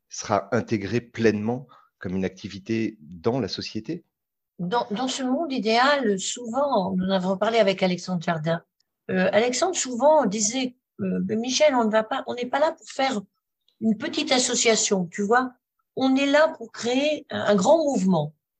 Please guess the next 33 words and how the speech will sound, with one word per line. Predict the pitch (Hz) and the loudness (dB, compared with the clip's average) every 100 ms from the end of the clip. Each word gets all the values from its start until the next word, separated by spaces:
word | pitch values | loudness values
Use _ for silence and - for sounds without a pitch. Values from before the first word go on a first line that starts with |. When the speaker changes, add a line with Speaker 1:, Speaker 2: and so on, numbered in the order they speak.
| - | -2
Speaker 2:
Et, | 254 254 233 | 2 6 6
euh, | 208 185 180 175 170 170 165 170 185 _ _ - | 6 6 2 0 -2 -2 -4 -6 -10 _ _ -12
son | 233 | -10
titre, | - 349 349 - | -2 -2 -2 -6
hein, | 196 214 175 | -2 0 -2
depuis | 175 180 226 214 | -4 -4 -4 -2
le | 202 | 0
début, | 208 277 | 2 2
en | 262 | 2
quatre-vingt-dix-neuf, | 185 208 208 202 190 180 214 285 - _ _ _ | 2 -2 2 2 4 0 0 -2 -2 _ _ _
c'était | - 262 262 233 | -6 -4 -2 0
de | 214 | 0
dire, | 185 208 277 302 285 | -2 -2 -2 -2 2
euh, | 226 165 165 - _ - | 2 2 0 -6 _ -2
euh, | 196 | -2
son | - 214 233 | 2 2 2
objectif, | 302 240 233 - 285 285 | 0 -2 -4 -4 -6 -6
c'était | - 208 | -4 -2
de | 214 220 | 0 -2
dire, « | 233 240 - - | -2 -4 -4 -2
On | 220 | 0
va | 233 | 0
créer | 233 226 240 262 | 0 -2 0 2
une | 254 202 202 | 2 2 2
nation | 233 247 254 240 | 2 0 -2 0
de | |
lecteurs. » | 190 196 - 151 147 - _ - | 0 -2 -2 -2 -2 -10 _ -14
Cette | - 254 | -10 0
nation | 311 339 | 0 2
de | 285 | 0
lecteurs, | 240 - 311 320 | -2 2 2 2
pour | 220 220 | -4 -6
lui, | 240 294 330 | -4 -4 -6